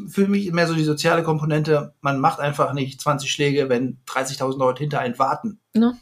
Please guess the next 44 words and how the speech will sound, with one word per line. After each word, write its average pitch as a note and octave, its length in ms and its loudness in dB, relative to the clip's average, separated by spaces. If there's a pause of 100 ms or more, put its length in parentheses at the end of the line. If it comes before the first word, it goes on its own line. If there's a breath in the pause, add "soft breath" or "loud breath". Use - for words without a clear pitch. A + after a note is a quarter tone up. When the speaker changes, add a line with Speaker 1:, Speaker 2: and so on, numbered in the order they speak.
Speaker 2:
Aber F#3+ 240 4
deswegen, G#3+ 480 4
du F3 80 0
kannst A3+ 160 2
sie A3+ 80 4
nicht F#3+ 180 0
rauswerfen C4 380 4
und G#3+ 80 2
sagen, G#3+ 160 4
„Ihr D#3+ 100 -2
verstoßt G#3 360 2
gegen E3+ 180 2
Regeln“, A3 260 6
wenn G3 140 4
die F3+ 140 0
sagen, F#3 400 4
„Die G3+ 120 4
Regeln F3 180 4
interessieren F3 340 0
uns C3+ 120 -6
nicht.“ - 220 -16 (160)
Speaker 1:
Ja, C#3 260 2
aber C#3+ 140 2
irgendwo D3+ 220 -4
muss E3+ 180 -10
man C3+ 100 -2
auch C3+ 180 -4
mal B2+ 140 -4
die C3 100 -8
Grenze C3 280 -6
ziehen C#3 260 -12
und - 60 2
Speaker 2:
Aber G#3+ 140 4
der G3 120 6
Speaker 1:
sagen, G3 120 4
Speaker 2:
Sozial-, G#3+ 240 4
Speaker 1:
„Komm.“ - 80 -8
Speaker 2:
der, G#3 180 8
der G#3+ 160 6
soziale G#3 340 4
Aspekt D4 300 2
ist C4 140 -2
ein - 100 -2
anderer. D#3 420 4